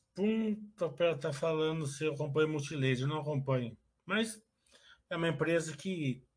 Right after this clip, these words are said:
não deve ser difícil de acompanhar, é só você abrir o balanço lá e acompanhar.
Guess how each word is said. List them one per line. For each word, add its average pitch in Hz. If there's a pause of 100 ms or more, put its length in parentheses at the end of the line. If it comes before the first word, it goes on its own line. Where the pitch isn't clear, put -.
(200)
não 135
deve 135
ser 131
difícil 127
de 131
acompanhar, 131
é 147
só 135
você 127
abrir 123
o 123
balanço 120
lá 113
e 135
acompanhar. 120